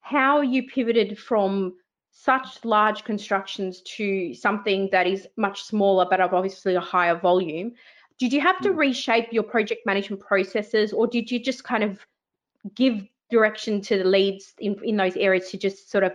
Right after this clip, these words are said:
Speaker 1: go with the flow and make it up as they went to actually be able to keep up with the speed that you needed to move?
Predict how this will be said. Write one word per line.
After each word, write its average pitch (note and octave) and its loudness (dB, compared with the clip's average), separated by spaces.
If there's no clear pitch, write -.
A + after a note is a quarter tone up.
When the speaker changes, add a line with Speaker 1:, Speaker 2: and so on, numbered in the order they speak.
Speaker 1:
go F#3 2
with G3 2
the F#3+ -4
flow F#3+ 0
and G3 2
make F#3+ 0
it G#3+ 0
up F3+ -2
as F#3 -6
they F3+ 2
went F3 0
to G3 0
actually F#3 -2
be F#3 0
able F3 0
to - -10
keep F#3+ -4
up E3 -4
with F#3+ -8
the - -14
speed F#3+ -2
that - -4
you G3 -6
needed F3+ -4
to - -10
move? F3+ -4